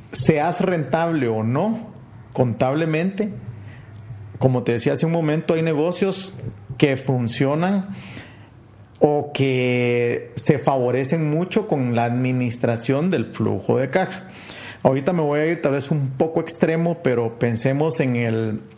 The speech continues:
negocio de Amazon. Tal vez has escuchado algo vos al respecto, pero resulta que Amazon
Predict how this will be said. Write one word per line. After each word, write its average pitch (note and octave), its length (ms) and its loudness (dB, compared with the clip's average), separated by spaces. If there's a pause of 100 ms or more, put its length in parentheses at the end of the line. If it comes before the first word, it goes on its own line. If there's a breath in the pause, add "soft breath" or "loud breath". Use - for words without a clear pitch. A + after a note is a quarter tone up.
(140)
negocio B2 560 2
de C3 100 0
Amazon. C3 540 0 (520 loud breath)
Tal C3 120 6
vez C3 260 0 (240)
has C#3 160 2
escuchado C3+ 720 0
algo C3 580 0
vos B2 320 0
al D3+ 120 2
respecto, E3 600 0 (560 loud breath)
pero E3 180 4
resulta E3 540 0
que D3+ 140 2
Amazon G3+ 640 0